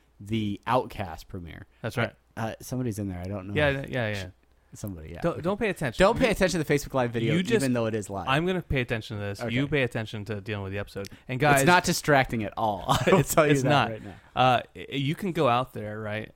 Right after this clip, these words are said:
Speaker 2: Uh, for people who listen to the podcast, you can go to Facebook, and then you can actually watch this video.
Speaker 1: Facebook dot com slash apathetic enthusiasm show.
Speaker 2: So, this is, this is, this
Speaker 1: And
Speaker 2: is
Speaker 1: this will be out there. This will live on our page now for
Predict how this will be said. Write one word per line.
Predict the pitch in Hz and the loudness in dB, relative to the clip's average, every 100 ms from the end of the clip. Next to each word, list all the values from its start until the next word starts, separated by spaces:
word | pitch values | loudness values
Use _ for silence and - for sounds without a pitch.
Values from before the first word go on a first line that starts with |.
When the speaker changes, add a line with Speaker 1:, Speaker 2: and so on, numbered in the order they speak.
| - | -14
Speaker 2:
Uh, | 113 - _ - - | -14 -14 _ -20 -18
for | - 113 | -4 -4
people | - 113 | -2 -4
who | 104 | -4
listen | 104 107 104 95 | -4 -6 -8 -10
to | 104 95 95 | -8 -6 -8
the | 95 | -10
podcast, | 98 101 95 - 101 - - - _ _ | -8 -6 -6 -10 -14 -14 -20 -20 _ _
you | 127 | -4
can | 147 | 2
go | 147 | 4
to | 123 | 2
Facebook, | 113 110 - 110 - _ _ | 0 -4 -4 -10 -10 _ _
and | 120 107 | -8 -6
then | 104 | -6
you | 104 | -6
can | 113 | -6
actually | 104 98 98 | -6 -6 -6
watch | 95 90 | -8 -8
this | 98 | -12
video. | - 107 120 | -12 -2 0
Speaker 1:
Facebook | 127 - 120 | 0 -2 2
dot | 127 | 2
com | 120 113 107 | 2 -2 -2
slash | 107 92 - | -2 -4 -6
apathetic | 98 - 147 123 113 | -14 -6 -2 -2 -2
enthusiasm | 113 101 92 87 92 | -6 -4 -6 -8 -12
show. | 87 80 71 - | -12 -12 -12 -16
Speaker 2:
So, | _ | _
this | 151 147 | -6 -2
is, | 175 | -2
this | 127 147 143 | -2 -6 -4
is, | 143 - | -8 -6
this | 147 | -2
Speaker 1:
And | 117 | 0
Speaker 2:
is | 131 | 2
Speaker 1:
this | 143 | 2
will | 156 | 2
be | 127 143 | 2 4
out | 147 156 | 4 0
there. | - - 92 | -4 -12 -8
This | 101 - | -8 -4
will | 120 | -4
live | 104 107 117 113 110 104 - | -2 0 2 2 0 -6 -12
on | 107 107 | -4 -2
our | 107 101 | 0 -4
page | - 104 101 82 - | -4 -4 -4 -6 -10
now | 87 82 82 | -12 -10 -12
for | - - 85 80 82 | -16 -14 -12 -12 -14